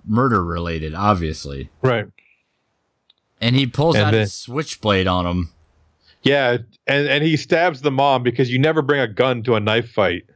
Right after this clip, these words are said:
Speaker 1: Yeah. Or, or you should, 'cause she shoots him.
Speaker 2: Bang, bang.
Speaker 1: Yep, shot him down.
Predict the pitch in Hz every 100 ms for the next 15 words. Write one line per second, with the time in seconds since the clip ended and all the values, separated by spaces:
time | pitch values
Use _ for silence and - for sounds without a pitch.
0 | _ _ _ - 117 113 95 82 _ _
1 | _ _ - 110 123 120 127 123 110 104
2 | - 120 110 92 82 - - 113 95 -
3 | 110 95 110 98 - 85 80 - _ _
4 | _ _ _ _ _ - 120 123 117 123
5 | 123 127 127 131 120 - _ _ _ _
6 | _ _ _ _ - 95 107 - - 117
7 | 117 123 113 101 90 87